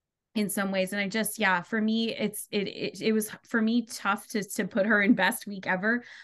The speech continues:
but I think I put her in best week because I, I celebrate her life. But to your, I, I too was very sad 'cause I,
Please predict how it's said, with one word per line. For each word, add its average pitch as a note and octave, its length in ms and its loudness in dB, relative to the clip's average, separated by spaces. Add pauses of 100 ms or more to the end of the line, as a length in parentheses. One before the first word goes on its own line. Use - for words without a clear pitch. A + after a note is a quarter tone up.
but G#3 80 -4
I A3 80 6
think B3 220 2
I C4 220 4
put A#3+ 180 2
her A#3 60 4
in A3 80 2
best G3 200 -4
week G#3 140 -4
because F#3+ 380 -2 (180)
I, E3+ 300 -4
I F#3+ 100 2
celebrate G3+ 640 -2
her F#3 160 0
life. E3+ 380 -4
But F3+ 160 -2
to - 100 -6
your, F#3 240 0
I, F#3 240 -2 (140)
I G#3+ 220 4
too G#3+ 200 -4
was F#3 140 -2
very F3+ 180 2
sad F3 260 -4
'cause - 120 -14
I, F3+ 220 -2